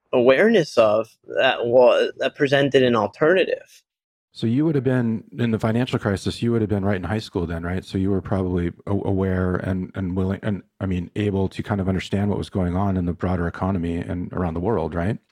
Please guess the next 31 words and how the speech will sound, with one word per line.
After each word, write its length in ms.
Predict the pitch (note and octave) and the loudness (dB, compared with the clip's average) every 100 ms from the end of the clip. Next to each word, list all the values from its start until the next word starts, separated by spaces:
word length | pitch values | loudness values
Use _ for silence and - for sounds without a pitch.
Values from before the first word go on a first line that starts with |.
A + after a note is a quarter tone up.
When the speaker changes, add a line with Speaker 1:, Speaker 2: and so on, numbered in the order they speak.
| _ _ _ _ _ _ _ _ - | _ _ _ _ _ _ _ _ -2
Speaker 1:
Exactly, 640 | D3 B2 C3 F3 - A2 | 2 2 2 0 -4 -2
right? 340 | A#2 B2 C#3 G#2+ | 2 4 4 4
I 140 | B2+ | -2
saw 300 | - - C3+ | -4 2 4
that 160 | C#3 A#2 | 4 2
firsthand 560 | - C3+ - C3+ C3 C3+ | -2 -2 -4 -8 -4 -4
in 60 | A#2+ | -4
high 240 | B2+ A#2+ | -2 -2
school. 640 | - - B2+ A#2+ A#2+ A#2+ - _ _ _ _ _ | -4 -4 4 6 6 4 -2 _ _ _ _ _
I 140 | A#2 A#2 | 2 4
was 320 | A2 A2 G#2+ | 4 2 -4
reading 440 | A#2+ C3 B2 B2 | -2 0 0 0
a 80 | A#2 | 2
lot 280 | A#2 A2+ A2 | 4 4 4
about 480 | A#2 A2 A2+ A2+ A2 | 2 0 2 2 2
it. 180 | A2+ - _ _ _ _ - | -2 -8 _ _ _ _ -6
And 380 | B2 A#2+ A#2 A#2+ | -4 -2 -2 2
yeah, 80 | |
it 40 | C3+ | 0
was 100 | - | 0
great 340 | - C3 B2 | 2 2 0
timing 540 | - B2 B2 B2 A#2 A#2 | -2 -2 0 -2 -2 0
right 240 | A#2+ B2+ | 0 0
as 180 | B2 A#2 | -2 -2
I 120 | A2+ | -2
entered 400 | A2+ B2+ A2+ A#2+ | -2 -6 -12 -12
college 640 | - A#2+ A2+ A2+ A#2 - | 0 4 4 4 2 -6
to 60 | - | -12
be 80 | A#2 | -12
exposed 420 | - - A#2+ | -8 -2 -2
to 60 | - | -2